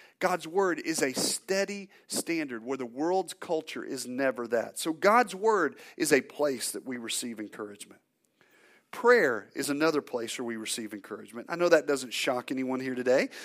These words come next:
Psalm one thirty-three, Psalm one thirty-eight, verse three says, "As soon as I pray, you answer me. You encourage me by giving me strength."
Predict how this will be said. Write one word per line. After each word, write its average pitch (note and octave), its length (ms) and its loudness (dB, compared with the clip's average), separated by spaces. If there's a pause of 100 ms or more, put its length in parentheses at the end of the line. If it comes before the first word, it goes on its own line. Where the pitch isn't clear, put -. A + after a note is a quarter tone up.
(200)
Psalm G3+ 440 10
one B3 220 6
thirty-three, G#3 720 6 (360)
Psalm E3 280 4
one G#3 180 4
thirty-eight, F#3 460 6
verse D#3 240 0
three E3+ 180 0
says, C#3 280 0
"As - 260 0
soon A#3 260 -2
as C4+ 140 0
I A#3+ 140 2
pray, D#3 580 0 (340)
you F#3 260 -2
answer F#3 420 -2
me. A2 280 -6 (640)
You A3+ 240 4
encourage G3+ 800 4
me C3+ 560 -2 (320)
by C#3 140 2
giving G3 640 0
me A#2+ 400 -2 (260)
strength." - 760 -6